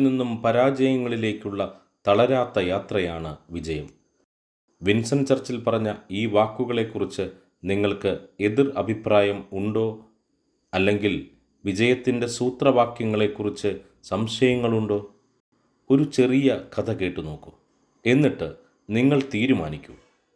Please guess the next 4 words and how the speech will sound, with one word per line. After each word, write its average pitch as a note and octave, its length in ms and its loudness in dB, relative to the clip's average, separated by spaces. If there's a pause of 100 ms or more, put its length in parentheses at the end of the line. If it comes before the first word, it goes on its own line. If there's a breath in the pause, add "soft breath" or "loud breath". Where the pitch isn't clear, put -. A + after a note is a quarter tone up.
എങ്ങനെയാണ് F#2+ 840 2 (180)
വിജയിക്കണമെന്ന്. F2+ 840 -6 (920)
ഒരിക്കൽ D3+ 380 2 (220)
ഒരിടത്ത് C3+ 500 0